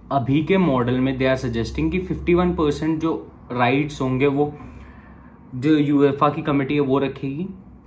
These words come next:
and, uh, कॉम्पिटिशन में ले जाएंगे and फ़ोर्टी नाइन परसेंट टीम को। यार, इतने पैसे का तुम लोग करोगे क्या? इससे तुम्हारा क्या फ़ायदा, इससे मेरा क्या फ़ायदा वाली बात है। Like,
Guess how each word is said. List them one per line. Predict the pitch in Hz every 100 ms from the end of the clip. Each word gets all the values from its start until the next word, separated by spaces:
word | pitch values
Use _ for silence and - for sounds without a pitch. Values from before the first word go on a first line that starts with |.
| -
and, | - 117 123 123 127 123 123
uh, | 120
कॉम्पिटिशन | 143 156 156 147 156
में | 147
ले | 143
जाएंगे | 123 120 135 165
and | 165 165
फ़ोर्टी | 160 156
नाइन | 170 165
परसेंट | 151 147 139
टीम | 123 117
को। | 113 101 - - - - - - - - - 185
यार, | 233 -
इतने | 156 151 175 208
पैसे | 185 160 160 160
का | 175
तुम | 180 190
लोग | 202 214 208
करोगे | 147 156 156 156
क्या? | - 131 151 123 - - - - - - - - - - - - -
इससे | 143 - 196
तुम्हारा | 196 156 131 120 127 143 165
क्या | 165 165
फ़ायदा, | 160 151 165
इससे | 165 160 -
मेरा | 170 139 135 143
क्या | 143 151
फ़ायदा | 151 147 139 139
वाली | 135 131
बात | 113 107 104
है। | 131 143 - - - - - - - - - 127
Like, | 147 185 185